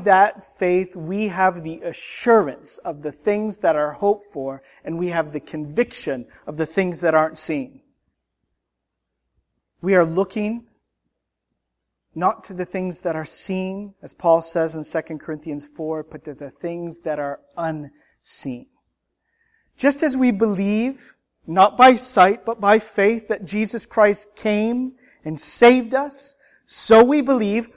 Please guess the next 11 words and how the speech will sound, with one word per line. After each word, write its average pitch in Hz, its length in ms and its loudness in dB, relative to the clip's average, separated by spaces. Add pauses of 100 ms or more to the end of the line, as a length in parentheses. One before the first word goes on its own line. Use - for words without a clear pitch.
(100)
not 180 460 4
by 277 180 10
sight, 214 640 2
but 208 220 2
by 226 200 6
faith, 233 480 -2 (200)
that 196 160 2
He 214 140 -2
is 190 180 2
coming 240 420 2
again 180 480 0